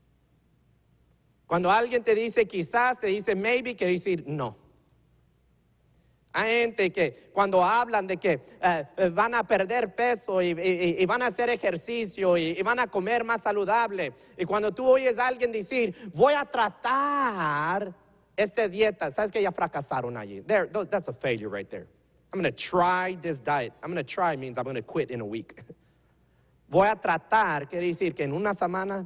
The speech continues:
ya me voy a rendir. ¿Sabes quién son los que agarran éxito en el ejercicio, agarran éxito en,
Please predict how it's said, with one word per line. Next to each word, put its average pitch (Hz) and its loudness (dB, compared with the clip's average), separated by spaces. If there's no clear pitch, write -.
ya 143 -2
me 147 -4
voy 139 -2
a - 0
rendir. 104 -8
¿Sabes 226 2
quién 220 0
son 214 -2
los 185 0
que 143 -6
agarran 190 -2
éxito 175 0
en 143 -2
el 139 -4
ejercicio, 147 -4
agarran 175 -2
éxito 156 -2
en, 127 -4